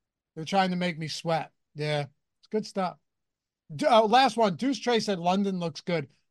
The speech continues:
Yeah, honestly, I think London's fine. I actually have him written down. Uh, again, the only thing I come back to is,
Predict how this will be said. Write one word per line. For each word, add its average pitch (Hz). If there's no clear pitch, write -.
Yeah, 285
honestly, 320
I 226
think 285
London's 214
fine. 175
I 196
actually 240
have 226
him 190
written 185
down. 147
Uh, 175
again, 208
the 208
only 233
thing 220
I 208
come 196
back 180
to 170
is, 156